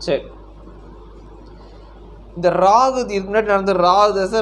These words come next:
ராகு ஆறுல இருந்தாலும் நம்ம எல்லாரும் என்ன சொல்லுவோம், ஆறுல ராகு நிக்கிறாரு, so கடன் பிரச்சனையை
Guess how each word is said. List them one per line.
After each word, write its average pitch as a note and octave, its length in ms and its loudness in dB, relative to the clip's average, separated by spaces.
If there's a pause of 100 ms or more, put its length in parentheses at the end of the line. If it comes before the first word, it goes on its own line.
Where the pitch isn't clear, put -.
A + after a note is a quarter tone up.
(120)
ராகு G3 280 2 (140)
ஆறுல G3+ 260 2
இருந்தாலும் F#3+ 300 -4
நம்ம F#3 160 0
எல்லாரும் F3+ 220 2
என்ன F3+ 100 -4 (100)
சொல்லுவோம், F3+ 320 -2 (120)
ஆறுல F#3 280 0 (120)
ராகு E3+ 280 0
நிக்கிறாரு, E3+ 460 -4
so G3 100 -4 (120)
கடன் F3 260 -2
பிரச்சனையை D#3+ 320 -8